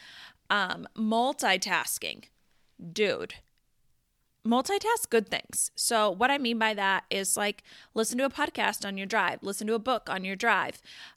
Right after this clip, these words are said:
um, something that is going to help you be better for tomorrow. I know I listen to a lot of podcasts. I listen to a lot of books. I'm a big book person. Um, if you're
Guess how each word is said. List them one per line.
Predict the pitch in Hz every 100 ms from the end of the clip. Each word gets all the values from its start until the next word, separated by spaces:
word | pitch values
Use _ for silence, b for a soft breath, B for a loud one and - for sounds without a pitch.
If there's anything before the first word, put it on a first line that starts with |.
| _
um, | 220 220 196 175 - -
something | - 262 247 254 302 311
that | 254
is | 233
going | - 220 220
to | 226
help | 214 226 220
you | 208 220
be | 214
better | 196 175 180
for | - 190
tomorrow. | - - - - - b b b b b b b 202
I | 214
know | 214 202 202 190
I | 185 208
listen | 208 208
to | 190
a |
lot | 175 175 277
of |
podcasts. | 240 180 - 180 180 -
I |
listen | 196 196 196
to | 180
a |
lot | 175 175
of | 196 185
books. | 202 - - - - - B
I'm | 208
a |
big | 175 214 185
book | - 202 -
person. | - 214 - 208 196 196
Um, | 190 185 185 185
if | - 208
you're | 214 202 202 190 190